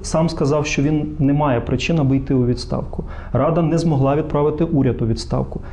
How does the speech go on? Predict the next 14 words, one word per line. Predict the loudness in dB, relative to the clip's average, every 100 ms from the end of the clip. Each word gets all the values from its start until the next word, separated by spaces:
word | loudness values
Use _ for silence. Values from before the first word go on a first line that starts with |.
| -2
І | 0
виходить, | 2 2 0
що | 0 0 2
ніхто | 4 2 0 0 0 2
за | 0
те, | 0 -2
що | 0 -2
всі | -2 -2
визнали | 2 2 2 2 0 -2 -6 -2
найбрутальніша | 0 0 0 0 0 0 -2
подія | -2 0 2 2 0
в |
історії | 0 0 2 0
країни, | 0 0 2 2 0